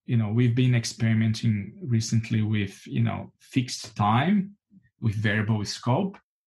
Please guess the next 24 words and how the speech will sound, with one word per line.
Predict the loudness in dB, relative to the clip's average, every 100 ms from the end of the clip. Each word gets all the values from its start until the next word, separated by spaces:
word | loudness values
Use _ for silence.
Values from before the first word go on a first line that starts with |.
| _
So, | -6 0 2 2 -4 _ _ _
you | -2 -2
know, | -2 0
really | 2 4 2
trying | 0 2 2 2 2
to | 0 2 -2 -6 -10
set | -6 -2 -2 -2 -8 -10 -6
a | -6
fixed | 0 0 0 0
time | 0
frame | 0 0 2 0
for | -2
people | -2 -2 0
to | -2
deliver | -2 0 -2 -2 -4
a | -6
project | 0 2 2 2 -4 -4
so | -4
that | -2 -4 -4
they | -4
can | 0 0
slice | 0 0 2 2 0 -2
the | -4
work | -2 -4 -6